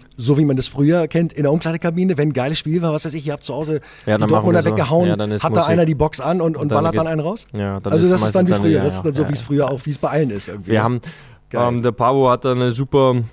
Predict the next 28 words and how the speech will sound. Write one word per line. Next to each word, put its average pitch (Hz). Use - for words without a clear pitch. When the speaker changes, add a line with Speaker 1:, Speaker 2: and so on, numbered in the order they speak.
Speaker 2:
Investition 131
getätigt, 135
unser, 123
unser 120
Kassenwart, 123
der 117
hat 117
da 123
eine 117
Musikbox, 120
ähm, 120
organisiert, 123
die 123
ist 113
ein 117
bisschen 120
größer. 117
Speaker 1:
Ja, 175
ja, 185
klar, 160
so 143
eine 156
Boombox, 139
ja. 139
Speaker 2:
Ja, 120
und, 113
ähm, 113
ja, 113